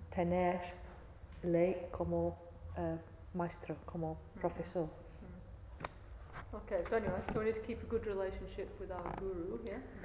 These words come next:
Speaker 2: Some kind of respect, you know, in order to continue to receive teachings for a long time, yeah?
Speaker 1: Entonces, es-, todo eso está hablando de tener,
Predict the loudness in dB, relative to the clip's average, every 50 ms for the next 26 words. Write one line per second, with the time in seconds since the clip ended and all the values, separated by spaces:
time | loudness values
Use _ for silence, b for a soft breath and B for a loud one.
0 | -10 -10 -8 -8 -6 -4 -4 -4 -4 -6 -6 -6 -4 -2 -2 -2 -2 -4 -8 -8
1 | -8 -8 -8 -8 -8 -10 -10 -10 -6 -4 -2 0 0 0 -2 -2 -2 -4 -2 -2
2 | -4 -4 -2 -2 -2 -2 -2 -2 -2 -2 -2 -2 -2 -4 -4 -2 -4 -4 -4 -4
3 | -4 -4 -4 -4 -4 -4 -6 -4 -4 -2 -2 -2 -2 -2 -2 -2 0 0 -2 -2
4 | -2 -4 -4 -4 -6 B B B B B B B B B -2 -2 0 2 2 4
5 | 6 6 6 6 6 4 6 8 8 8 6 6 6 6 6 6 6 6 2 0
6 | 2 4 4 4 6 6 6 6 8 6 8 8 6 6 4 2 2 2 4 4
7 | 2 2 2 0